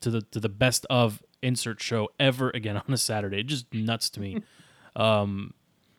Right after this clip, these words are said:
maybe one day, one day. But anyway, let's get outta here. Um, I, I have nothing further to say.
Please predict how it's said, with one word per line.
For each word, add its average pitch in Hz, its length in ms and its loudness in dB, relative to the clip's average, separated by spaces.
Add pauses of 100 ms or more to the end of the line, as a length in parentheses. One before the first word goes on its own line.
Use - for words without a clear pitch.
(120)
maybe 143 200 4
one 98 200 0
day, 92 180 -4
one 98 220 -4
day. 95 140 -4
But 101 180 -2 (420)
anyway, 156 200 10
let's 151 160 8
get 165 160 8
outta 135 160 8
here. 110 260 2
Um, 123 520 2
I, 135 180 0
I 135 140 4
have 147 160 6
nothing 143 360 4
further 139 300 4
to 123 100 2
say. 113 460 4